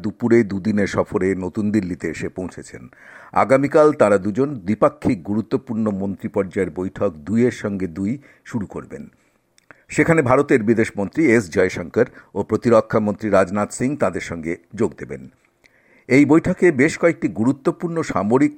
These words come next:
কৌশলগত সিদ্ধান্ত নেওয়া হবে, বেশ কিছু চুক্তি হওয়ার কথা আছে, আর সেই সঙ্গে থাকবে চীনের সম্প্রসারণবাদ নীতির বিরুদ্ধে এককাট্টা হয়ে লড়াইয়ের অঙ্গীকার। আজ দীর্ঘ বিমানযাত্রার ক্লান্তি অগ্রাহ্য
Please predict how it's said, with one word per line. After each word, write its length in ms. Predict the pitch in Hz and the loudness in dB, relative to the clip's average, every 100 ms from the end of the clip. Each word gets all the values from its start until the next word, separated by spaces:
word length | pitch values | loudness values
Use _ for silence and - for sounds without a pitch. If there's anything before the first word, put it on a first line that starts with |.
| _ | _
কৌশলগত 600 | 107 123 - 143 123 123 | -4 -4 -2 0 0 0
সিদ্ধান্ত 580 | 117 - 87 - - 101 95 | -2 -6 -12 -10 -10 -6 -6
নেওয়া 280 | 82 85 | -4 -2
হবে, 220 | 92 104 131 | 0 2 2
বেশ 200 | 110 110 | 2 -4
কিছু 280 | - 110 110 104 - _ _ | -8 -10 -8 -8 -10 _ _
চুক্তি 340 | 120 - - | -8 -8 -4
হওয়ার 320 | 151 98 87 80 | -2 0 -2 -2
কথা 280 | 73 78 85 | -6 -6 -4
আছে, 240 | 87 - 113 - _ - _ | -4 -4 -8 -8 _ -20 _
আর 140 | 117 | -2
সেই 200 | 117 139 135 | 2 0 0
সঙ্গে 240 | 156 156 | -2 0
থাকবে 320 | - 131 120 139 127 - _ | 0 -2 0 -2 -2 -16 _
চীনের 280 | - 117 113 | -2 2 2
সম্প্রসারণবাদ 880 | - 117 101 110 - 110 101 101 98 | 2 -2 0 -4 2 2 2 2 0
নীতির 340 | 95 92 110 87 | 0 -6 -6 -2
বিরুদ্ধে 320 | 98 90 - | -4 -4 0
এককাট্টা 480 | 107 - - 98 - | 2 2 -2 -4 -2
হয়ে 180 | 87 95 | -4 -4
লড়াইয়ের 460 | 90 82 82 87 80 | -4 -2 -2 -4 -6
অঙ্গীকার। 440 | 73 67 - - - _ _ _ _ - - | -8 -12 -16 -16 -18 _ _ _ _ -20 -2
আজ 160 | 101 92 | 0 0
দীর্ঘ 280 | 92 143 - 143 | 2 2 2 0
বিমানযাত্রার 680 | 131 127 127 120 - 123 | 4 4 4 2 2 -6
ক্লান্তি 420 | 101 117 104 - 117 | 0 0 0 -2 0
অগ্রাহ্য 420 | 113 - 110 - | 0 2 0 2